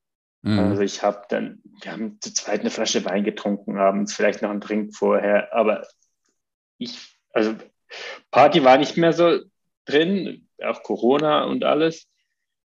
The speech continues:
Speaker 1: Mhm.
Speaker 2: Aber schon so jeden Freitag, jeden Samstag Alkohol, meist auch donnerstags, manchmal unter der Woche, wenn ich jemanden getroffen habe.
Speaker 1: Mhm.
Speaker 2: Ich kann's nicht genau quantifizieren, weil,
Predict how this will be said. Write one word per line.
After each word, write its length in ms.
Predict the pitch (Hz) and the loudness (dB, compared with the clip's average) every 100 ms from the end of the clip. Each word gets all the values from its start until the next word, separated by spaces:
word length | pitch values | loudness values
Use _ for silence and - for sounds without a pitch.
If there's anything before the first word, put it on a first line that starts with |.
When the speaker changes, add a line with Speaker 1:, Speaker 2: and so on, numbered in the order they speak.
| _ _ _ _ _ _ | _ _ _ _ _ _
Speaker 1:
Mhm. 220 | - 95 | -4 0
Speaker 2:
Aber 260 | 92 107 117 | 2 0 -2
schon 340 | - 143 156 127 | -2 0 0 0
so 140 | 117 | 0
jeden 320 | 107 120 120 | 4 2 2
Freitag, 420 | - 117 123 123 | 2 2 2 0
jeden 200 | 120 113 | -2 -4
Samstag 500 | 101 117 123 - 123 | -4 -4 -4 -4 -4
Alkohol, 580 | 117 120 123 - 117 120 | 0 0 -2 -10 -8 -6
meist 380 | 107 107 110 - | -6 -6 -8 -6
auch 220 | 110 107 - | -6 -6 -8
donnerstags, 1040 | 101 110 110 - 110 107 107 - - - - | -6 -4 -6 -2 2 2 2 -4 -18 -18 -10
manchmal 380 | 117 117 120 | -8 -4 -2
unter 180 | 117 113 | 0 2
der 140 | 107 101 | 0 2
Woche, 260 | 107 113 | -2 -2
wenn 120 | 107 104 | -6 -6
ich 60 | |
jemanden 320 | 104 104 107 104 | -6 -6 -4 -8
getroffen 500 | 104 - 110 110 101 | -8 -8 -8 -10 -6
habe. 440 | 104 104 107 107 _ _ _ _ _ _ _ _ _ | -4 -2 -4 -8 _ _ _ _ _ _ _ _ _
Speaker 1:
Mhm. 140 | - 90 | -6 -6
Speaker 2:
Ich 300 | 90 - - | -6 -10 -2
kann's 260 | - 160 180 | -2 0 -2
nicht 140 | 165 | 0
genau 400 | 143 131 139 131 | 2 4 2 0
quantifizieren, 1120 | - 131 127 123 120 - - 139 143 117 101 | -2 -2 0 -6 -8 -12 -6 2 4 4 2
weil, 380 | 98 98 98 98 | 0 0 0 -4